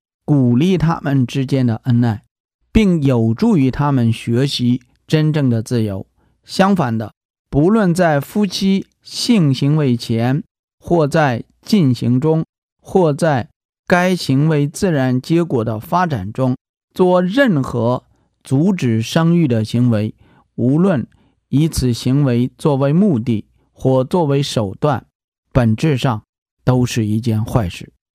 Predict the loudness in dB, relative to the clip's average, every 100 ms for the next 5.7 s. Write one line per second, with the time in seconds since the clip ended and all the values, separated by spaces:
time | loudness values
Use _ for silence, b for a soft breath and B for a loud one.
0 | _ -4 -2 0 -2 0 0 0 0 0
1 | 0 0 -2 0 0 0 -2 -2 -4 -2
2 | -2 -2 0 0 2 2 0 0 0 0
3 | -2 -2 -2 0 0 -4 _ -2 0 0
4 | 0 -2 -2 0 0 0 -2 -2 -4 -4
5 | -2 0 -2 -4 -8 -10